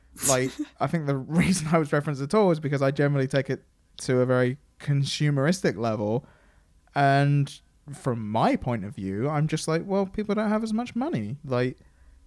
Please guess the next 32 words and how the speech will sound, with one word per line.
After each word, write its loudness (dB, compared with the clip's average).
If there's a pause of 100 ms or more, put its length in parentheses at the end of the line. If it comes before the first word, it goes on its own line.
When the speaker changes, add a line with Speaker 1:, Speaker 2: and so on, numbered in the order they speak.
Speaker 1:
budgets -2
are 0
way 0
tighter 0
at -4
the -6
moment. -2
There's -4
a 0
lot 0
of 0
uncertainty 0
in -4
the -2
air 0
about -2
where 0
your 0
money's -2
gonna -2
be -4
going 0
and 0
what -4
it's -8
gonna -4
be -4
doing. 0 (800)
Between -2
the -6
U 0
K 0